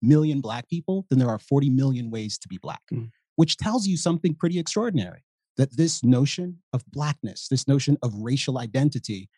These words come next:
Speaker 1: is pretty superfluous. It doesn't actually matter in a tangible way. And there's no way that Tim Scott,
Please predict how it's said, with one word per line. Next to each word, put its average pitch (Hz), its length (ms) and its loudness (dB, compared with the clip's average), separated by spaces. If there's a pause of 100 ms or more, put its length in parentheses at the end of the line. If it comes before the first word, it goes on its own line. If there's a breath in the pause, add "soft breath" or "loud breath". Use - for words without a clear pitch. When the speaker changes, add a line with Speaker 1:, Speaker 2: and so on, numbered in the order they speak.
(200)
Speaker 1:
is - 80 -8
pretty 180 380 0 (420)
superfluous. - 680 -6 (260)
It 127 80 -2 (160)
doesn't 185 360 2
actually 160 420 0
matter 151 360 0
in 127 80 -4
a 107 40 -10
tangible 127 440 -2
way. 127 420 0 (340)
And 151 80 10
there's 151 180 6
no 180 160 4
way 147 320 0
that 113 180 -8 (140)
Tim 185 220 6
Scott, 131 400 -2